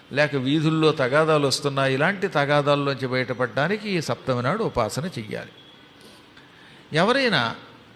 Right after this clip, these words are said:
కర్మగాలి తాము చేసిన పుణ్యం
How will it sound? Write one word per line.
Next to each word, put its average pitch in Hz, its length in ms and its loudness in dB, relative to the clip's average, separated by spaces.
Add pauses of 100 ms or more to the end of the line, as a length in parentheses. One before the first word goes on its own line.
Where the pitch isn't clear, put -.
(500)
కర్మగాలి 160 640 4 (200)
తాము 190 320 2
చేసిన 196 260 2
పుణ్యం 233 560 -4